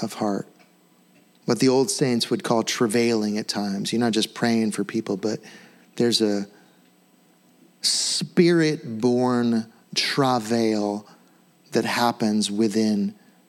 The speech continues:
the inner heart. It's to be overwhelmed by God's emotions for God's people.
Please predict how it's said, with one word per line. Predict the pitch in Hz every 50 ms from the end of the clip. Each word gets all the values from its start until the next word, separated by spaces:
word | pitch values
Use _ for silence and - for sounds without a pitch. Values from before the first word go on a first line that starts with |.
| _ _ _ _ -
the | 113 - -
inner | - 120 113 107 104 104
heart. | - - - 110 101 98 90 - - - - - _ _ _ _ _ _ _ _ _ _ _ _ _ _ _ _ _ _ _ _ _ -
It's | - 107 101 - - - -
to | - - 110
be | 110 123 120 113 117 - -
overwhelmed | - 156 147 123 127 123 110 107 107 113 117 113 113 110 107 101 101 104 104 - - - -
by | 110 104 104 107
God's | 101 101 107 107 107 107 107 107 104 98 98 - - - - - - - _ -
emotions | - 117 110 110 113 110 113 107 - - 113 98 95 101 104 107 - - - - _ _ _ _ _ _ _ _ _ _ _ _ _ _ _ _ _ _ _ _ _ _
for | - - - - - 120 113 110 110 107 104 104 101 - - _ _ _ - - - _ _ -
God's | - - 101 98 101 95 -
people. | - - 127 117 - - - -